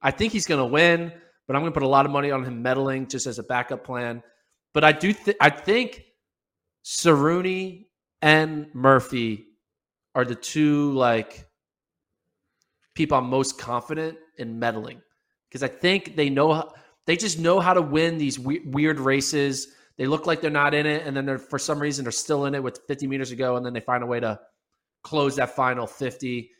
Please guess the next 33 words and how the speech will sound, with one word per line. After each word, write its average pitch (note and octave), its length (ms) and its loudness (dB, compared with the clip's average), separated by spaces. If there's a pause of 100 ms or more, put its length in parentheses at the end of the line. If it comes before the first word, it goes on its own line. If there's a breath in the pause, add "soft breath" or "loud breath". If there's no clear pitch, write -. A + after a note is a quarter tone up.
(560)
Amos D#3 380 2
and D3 120 -4
Corrier C#3+ 540 2
are C3+ 80 4
the B2+ 100 -4
big C3+ 360 -2
guns C3 360 2
with B2 100 -10
the A2+ 80 -10
fast B2 380 0
times, A2+ 420 -2
but A2 360 -8 (380 loud breath)
Cerrone F3 680 -2
and C#3+ 80 -2
Murphy, C3 520 -4 (500)
keep E3+ 160 -4
an F3 80 -4
eye D#3+ 100 4
on D3+ 60 0
those C#3 240 -2
two. C3 200 0
And D3 260 -2 (260 loud breath)
we G3 160 2
were G3+ 120 8
hearing G#3 420 2
that, D#3+ 260 6
uh, D#3 540 2 (920)
I, C#3+ 240 -2
I C#3+ 60 -2
saw - 200 0
a D3+ 60 2
report. C#3 640 -2 (760)
Apparently, G#3 580 0